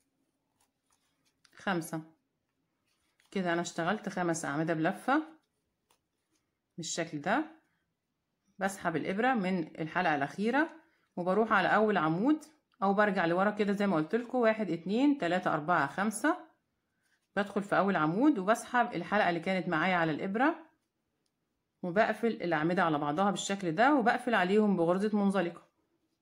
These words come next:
الغرزة رقم أربعة بشتغل فيها غرزة حشو، بنزل كده بالإبرة بتاعتي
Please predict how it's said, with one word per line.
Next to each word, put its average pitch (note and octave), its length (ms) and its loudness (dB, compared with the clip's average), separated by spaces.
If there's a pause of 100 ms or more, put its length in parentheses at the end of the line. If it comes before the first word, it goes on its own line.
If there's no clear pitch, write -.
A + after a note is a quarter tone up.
(880)
الغرزة G3+ 360 2
رقم G#3 240 2
أربعة G3+ 340 4
بشتغل A3 400 2
فيها G3+ 240 2
غرزة G#3 340 -2
حشو، - 320 -10 (380)
بنزل F3 300 -4
كده G3+ 280 0
بالإبرة E3 320 0
بتاعتي G3+ 640 -2